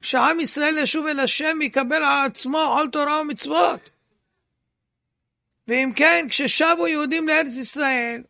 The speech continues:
במקום לתקן חטאים שעשו, שבגללם גורשו מן הארץ, עוד הוסיפו חטא על פשע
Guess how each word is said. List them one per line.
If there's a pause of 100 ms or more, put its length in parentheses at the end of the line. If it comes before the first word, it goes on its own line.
במקום
לתקן
חטאים
שעשו, (1040)
שבגללם
גורשו
מן
הארץ, (680)
עוד
הוסיפו
חטא
על
פשע